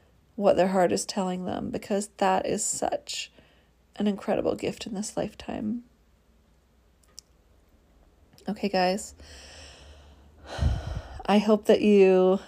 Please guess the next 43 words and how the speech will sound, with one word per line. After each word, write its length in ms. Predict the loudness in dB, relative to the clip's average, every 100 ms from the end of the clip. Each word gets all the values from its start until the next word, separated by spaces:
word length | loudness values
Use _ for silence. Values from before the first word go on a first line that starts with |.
| -4 6
whew, 180 | 6 6
deep 180 | -4 -2
breath. 260 | 2 2 2 -4 -6 -10 2
I 80 | 4
hope 240 | 8 6 8
that 140 | 6
you 400 | 8 8 8 8
sit 260 | 4 0 2
down 200 | 4 2
with 140 | 2
a 60 | -2
journal 600 | -2 -2 0 0 0 -2
sometime 720 | -4 -4 -4 -4 -4 -4 -8
today 760 | -8 -2 2 2 2 0 -4 -12 _ _ _ _ _ _ -14
or 100 | -12
tomorrow 840 | -8 -4 0 0 0 0 -2 -6 -12 _ _ _ _ _ _ _ 0
and 240 | 2 6
let 160 | 6 6
yourself 760 | 2 0 2 4 6 4 0 -8
really 400 | 0 4 6 4
feel 380 | 0 0 4 4
into 1000 | 2 -2 -4 -6 -4 -2 -2 -2 -4 -8 _ _ _ _ _ _ _ _ _
the 100 | -2
goals 600 | 2 6 8 8 6 2
that 140 | 0 0
you're 120 | 0
setting. 460 | 2 2 2 0 -2
I 120 | -2
hope 360 | 2 2 0
that 220 | 2 2 4
if 220 | -2 -2
there's 220 | -4 -2
been 160 | -4 -4
any 320 | -2 -2 -2
judgmental 640 | 0 0 0 -4 0 -2
voices 460 | 2 0 2 -2 -2
that 140 | -4
you 140 | -4 -8
can 200 | -8 2
go, 300 | 4 4 6
"Oh, 220 | 6 8
that's 280 | 6 4 2
Virgo," 560 | 2 4 6 6 4